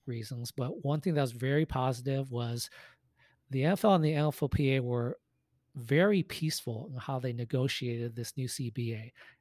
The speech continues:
And they were able to get it done a full year ahead of schedule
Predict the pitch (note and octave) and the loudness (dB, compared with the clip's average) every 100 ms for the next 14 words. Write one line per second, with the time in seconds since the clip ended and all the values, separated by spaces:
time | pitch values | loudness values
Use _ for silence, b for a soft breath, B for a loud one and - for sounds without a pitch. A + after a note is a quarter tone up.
0 | - C3+ G3+ D4 D#3+ D3 C#3 C#3+ C3 _ | -8 0 2 6 6 6 4 0 -2 _
1 | - C3 - C3+ C3 E3 C3 A2+ - - | -4 -4 -2 -2 -2 -4 -6 -8 -8 0
2 | D#3+ E3 C3+ C#3+ C3 A2 B2+ A#2 - A#2+ | 4 4 4 2 0 -2 -4 -4 -2 -4
3 | - A2+ A#2 | -2 -6 -8